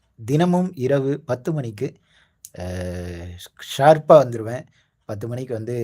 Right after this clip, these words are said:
லைவ்ல வந்துருவேன். எல்லாரும் நீங்க வந்தீங்கன்னா நிறைய விஷயங்கள் நம்ம பகிர கேட்கலாம். நான் என்னுடைய அனுபவங்களை நிறைய விஷயங்கள் சொல்லுவேன். அதே மாரி நான் படிக்கக்கூடிய கட்டுரைகள், நான் இலக்கியங்கள்ல படிக்கக்கூடிய,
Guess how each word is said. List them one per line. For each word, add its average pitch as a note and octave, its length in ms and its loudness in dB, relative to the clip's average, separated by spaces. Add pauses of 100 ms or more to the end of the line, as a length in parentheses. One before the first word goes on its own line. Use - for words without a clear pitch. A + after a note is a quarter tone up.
(100)
லைவ்ல G#2+ 340 -6
வந்துருவேன். G2+ 440 -8 (140)
எல்லாரும் G2+ 380 -10
நீங்க A2 160 -12
வந்தீங்கன்னா G#2+ 420 -10
நிறைய G#2 260 -10
விஷயங்கள் G#2 380 -10
நம்ம G2 160 -12 (720)
பகிர C#3+ 300 4
கேட்கலாம். G#2+ 500 -6 (120)
நான் A2 360 -8
என்னுடைய G#2 360 -8
அனுபவங்களை G#2+ 520 -6 (100)
நிறைய F#2 260 -12
விஷயங்கள் G2+ 400 -12
சொல்லுவேன். G2 360 -14
அதே G2+ 180 -16
மாரி G2+ 240 -10 (540)
நான் D#3+ 180 6
படிக்கக்கூடிய D#3+ 560 4
கட்டுரைகள், A2+ 600 -4 (180)
நான் G2+ 200 -8 (120)
இலக்கியங்கள்ல A2 600 -6
படிக்கக்கூடிய, G2+ 560 -10